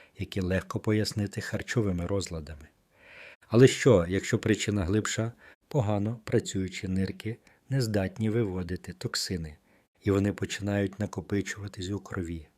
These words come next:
Ці токсини впливають на весь організм, особливо на шлунково-кишкову систему.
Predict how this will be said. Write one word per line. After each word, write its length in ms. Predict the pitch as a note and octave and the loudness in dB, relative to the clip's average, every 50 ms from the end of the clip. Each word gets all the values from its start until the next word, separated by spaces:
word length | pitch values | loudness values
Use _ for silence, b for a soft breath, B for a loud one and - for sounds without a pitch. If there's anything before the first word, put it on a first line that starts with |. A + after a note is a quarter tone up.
| _ B B B B B B B B _ | _ B B B B B B B B _
Ці 160 | - - F3 | 4 4 4
токсини 500 | D#3+ - D3+ - - - - A#2 A2 A2+ | 6 6 2 2 2 2 4 4 6 6
впливають 680 | A2 - - - F#2+ F#2 F2 F#2 F#2 F#2 F#2 F2+ - F2+ | 4 0 -2 -2 0 0 2 2 2 2 2 0 0 -4
на 100 | F2 E2 | -4 -2
весь 300 | D#2 F2+ F2+ E2+ - G2 | -2 -2 -4 -4 -4 -6
організм, 520 | F#2 E2 D#2 F2+ F2+ F2 F2 D#2+ D#2+ D#2 D2+ - _ _ _ _ _ - - | -6 -6 -4 -4 -2 -2 -4 -4 -6 -10 -14 -16 _ _ _ _ _ -4 -2
особливо 600 | A#2 - - - G#2 G2 A#2 C3+ C3 G2+ E2+ D#2 B B B B B _ | 0 2 2 2 4 6 8 8 8 8 4 0 B B B B B _
на 80 | C3+ C#3 | 2 2
шлунково-кишкову 1080 | - - - B2+ G#2 G2 - - G2+ G#2 A2 - - - - - - - F2+ E2 F2 | 2 4 4 4 4 4 4 4 4 4 2 0 0 -2 -2 -2 -2 -4 -4 -4 -4
систему. 720 | F2+ - - G#2+ - - - F2+ E2 D#2+ E2 D#2+ D#2 D#2+ | -4 -2 -2 -2 -4 -2 -4 -4 -2 -2 -4 -6 -8 -14